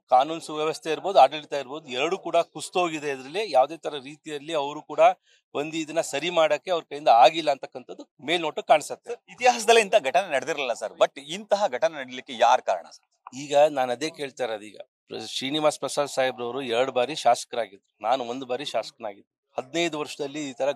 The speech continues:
Speaker 1: ಘಟನೆಗಳು ನಡೆದಿರ್ಲಿಲ್ಲ ಹಿಂದೆಯಲ್ಲಿ. ಯಾಕೆ ಈ ತರ ನಡೀತಾ ಇದೆ? ಯಾರು ಅದಕ್ಕೆ ಕುಮ್ಮಕ್ಕು ಕೊಡ್ತಾ ಇದ್ದಾರೆ ಅಲ್ಲಿ? ಇವತ್ತು ರಾಜ್ಯದ ಆಡ್ತಿರೋ ಒಬ್ಬ ಮುಖ್ಯಮಂತ್ರಿನೇ ಅವ್ರ ನಡವಳಿಕೆನೇ ಸರಿಗಿಲ್ಲ. ಇವತ್ತು ದೇವಸ್ಥಾನದ ವಿಚಾರದಲ್ಲಿ ಅವ್ರು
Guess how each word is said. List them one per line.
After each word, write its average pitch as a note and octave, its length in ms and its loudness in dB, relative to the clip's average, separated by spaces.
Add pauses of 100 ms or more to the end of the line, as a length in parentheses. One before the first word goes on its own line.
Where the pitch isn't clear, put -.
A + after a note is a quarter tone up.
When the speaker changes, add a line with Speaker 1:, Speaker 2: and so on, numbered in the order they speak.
Speaker 1:
ಘಟನೆಗಳು C3 340 -12 (100)
ನಡೆದಿರ್ಲಿಲ್ಲ A#2 540 -6
ಹಿಂದೆಯಲ್ಲಿ. F#2+ 400 -16 (680)
ಯಾಕೆ F3 280 12
ಈ - 100 -10
ತರ E3+ 100 4 (100)
ನಡೀತಾ D3 340 -2
ಇದೆ? C#3 120 -4 (160)
ಯಾರು C#3+ 220 10
ಅದಕ್ಕೆ C#3 280 -14
ಕುಮ್ಮಕ್ಕು C3+ 340 -6
ಕೊಡ್ತಾ A#2 260 -8
ಇದ್ದಾರೆ G#2+ 240 -10
ಅಲ್ಲಿ? G#2+ 140 -14 (760)
ಇವತ್ತು F3 300 0 (1000)
ರಾಜ್ಯದ D3+ 420 8 (240)
ಆಡ್ತಿರೋ D#3+ 400 4
ಒಬ್ಬ D#3 120 6 (360)
ಮುಖ್ಯಮಂತ್ರಿನೇ F#3 840 0
ಅವ್ರ E3+ 180 4
ನಡವಳಿಕೆನೇ E3+ 640 -2
ಸರಿಗಿಲ್ಲ. A#2+ 420 -8 (760)
ಇವತ್ತು D#3+ 220 -4 (100)
ದೇವಸ್ಥಾನದ E3+ 540 6
ವಿಚಾರದಲ್ಲಿ E3+ 480 2
ಅವ್ರು D3+ 120 -2